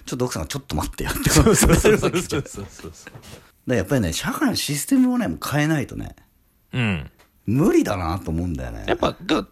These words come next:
Speaker 2: そういう話なんですよね。だから、
Speaker 1: そうそうそうだよね。
Speaker 2: そう。小説版も
Speaker 1: うん。
Speaker 2: 映画版もやっぱりその、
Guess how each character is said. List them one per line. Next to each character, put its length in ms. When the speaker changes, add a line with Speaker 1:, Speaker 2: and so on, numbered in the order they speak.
Speaker 2:
そ 140
う 40
い 20
う 40
話 240
な 80
ん 40
で 60
す 40
よ 80
ね。 160
だ 140
か 60
ら、 60
Speaker 1:
そ 140
う 40
そ 20
う 0
そ 120
う 40
だ 60
よ 40
ね。 80
Speaker 2:
そ 40
う。 40
小 180
説 240
版 240
も 340
Speaker 1:
う 0
ん。 60
Speaker 2:
映 100
画 80
版 160
も 60
や 40
っ 40
ぱ 100
り 60
そ 100
の、 260